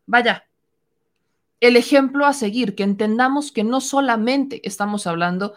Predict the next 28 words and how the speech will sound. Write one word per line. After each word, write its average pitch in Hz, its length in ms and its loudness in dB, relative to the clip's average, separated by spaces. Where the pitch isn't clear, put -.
de 196 140 -2
personas 202 540 0
buenas 220 340 2
o 202 80 -4
personas 196 460 -2
malas. 190 440 0
Nada 254 440 4
de 233 100 2
esto 233 220 0
es 226 100 -4
absoluto. 190 480 -8
Son 214 200 -4
per-, 233 120 -2
somos 240 240 -4
personas 208 400 -4
con 190 160 -4
claros 170 320 -4
oscuros. 190 400 -4
Y 226 80 0
le 208 120 0
digo, 233 420 0
la 185 180 4
lucha 285 580 2
de 170 160 -4
Lucio 175 460 -6
Cabañas 165 500 -4
no 233 400 6
va 311 380 2